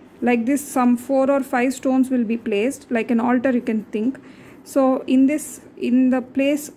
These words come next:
crevice of these stones, in between these stones,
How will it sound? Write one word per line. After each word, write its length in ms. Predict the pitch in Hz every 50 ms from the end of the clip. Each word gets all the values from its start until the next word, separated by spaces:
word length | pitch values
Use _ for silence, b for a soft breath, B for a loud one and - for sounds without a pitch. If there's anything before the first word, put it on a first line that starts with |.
| -
crevice 400 | - 254 247 240 254 269 285 277
of 200 | - 277 247 220
these 260 | 208 254 254 262 247 247
stones, 340 | - 254 240 233 226 220
in 140 | 247 220 226
between 320 | 214 233 - 247 277 262 240
these 160 | 240 214 -
stones, 400 | - - 233 254 311 339 -